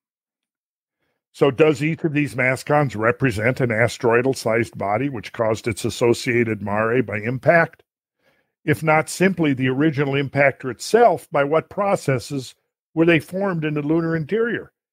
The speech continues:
Is the presence of these objects consistent with a molten lunar inter-, interior?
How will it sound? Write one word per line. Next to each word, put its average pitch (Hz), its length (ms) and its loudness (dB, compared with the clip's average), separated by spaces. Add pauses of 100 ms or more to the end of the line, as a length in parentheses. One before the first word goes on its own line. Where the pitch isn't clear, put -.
(220)
Is 123 120 -4
the 139 80 0
presence 170 480 2
of 139 80 -6
these 143 260 0
objects 147 640 0
consistent 139 880 -2
with 220 140 2
a 220 40 0
molten 226 400 4
lunar 247 380 2
inter-, 240 420 -2
interior? 247 600 -2